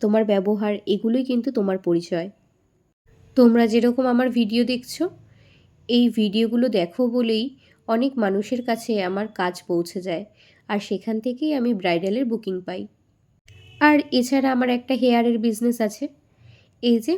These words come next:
মৌসুমীকে যেরকম আমি হেয়ারটা করে দিচ্ছি, এটা কিন্তু একটা হিউম্যান হেয়ার টপার, ওর হেয়ারের উপরে এটা লাগানো আছে।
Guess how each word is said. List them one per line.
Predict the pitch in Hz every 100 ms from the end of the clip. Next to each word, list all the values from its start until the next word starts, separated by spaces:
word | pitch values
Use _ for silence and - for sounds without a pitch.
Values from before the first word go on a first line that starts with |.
| 311
মৌসুমীকে | 226 214 247 226 226 226
যেরকম | 226 214 226 220
আমি | 220
হেয়ারটা | 226 226 208 208 233
করে | 214 202
দিচ্ছি, | 202 208 - 320 - _ _ _ -
এটা | 202 226
কিন্তু | 233 269 277
একটা | 294 294
হিউম্যান | 247 247 233 226 220
হেয়ার | 202 202 202 -
টপার, | 180 165 175 - _ _ _ _ _ _ _
ওর | - 220
হেয়ারের | 214 233 208 202 220
উপরে | 220 285 359
এটা | 247
লাগানো | 233 175 165 170
আছে। | 170 170 202